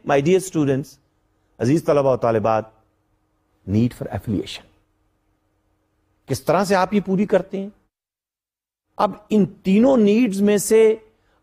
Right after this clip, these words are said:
آپ کی تینوں needs برابر برابر آپ اس کو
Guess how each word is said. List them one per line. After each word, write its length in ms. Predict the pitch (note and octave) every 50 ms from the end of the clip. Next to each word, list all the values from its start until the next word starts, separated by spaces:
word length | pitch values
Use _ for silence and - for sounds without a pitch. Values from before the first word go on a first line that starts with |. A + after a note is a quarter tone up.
| _
آپ 300 | - C#3 D3+ E3 - -
کی 80 | - G#3+
تینوں 380 | - - - F#3 G3+ A3+ A#3+ A3+
needs 480 | G#3+ A3 A3 A3+ G#3+ F3 - - - _ _ _ _ _ _ _ _ _ _ _ _ _ _ _ _ _ _ _ -
برابر 340 | - - F3+ F#3+ B2+ E3 F3
برابر 360 | E3 F#3+ F#3 F3 F3+ G#3 G3+
آپ 140 | G3 G3 F#3
اس 140 | G#3 - -
کو 360 | - A3+ G#3+ G3+ - -